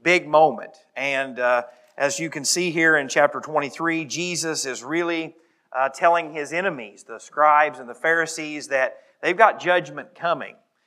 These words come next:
They've got some things that are going to happen because of their wickedness and their unbelief. And if you remember there in verses thirty-seven, thirty-eight, and thirty-nine, Jesus talked about how, how I wanted to gather you together, but you were not willing.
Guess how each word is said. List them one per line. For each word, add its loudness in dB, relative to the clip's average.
They've 2
got 6
some -10
things -4
that -4
are -2
going 0
to -2
happen 2
because -4
of -4
their 2
wickedness -4
and -14
their -10
unbelief. -4
And 2
if -6
you -6
remember 2
there 6
in 0
verses -2
thirty-seven, 2
thirty-eight, 0
and -20
thirty-nine, 2
Jesus -10
talked 2
about 0
how, 4
how 4
I 4
wanted 4
to -12
gather 6
you -10
together, 0
but -12
you -16
were 2
not 2
willing. 4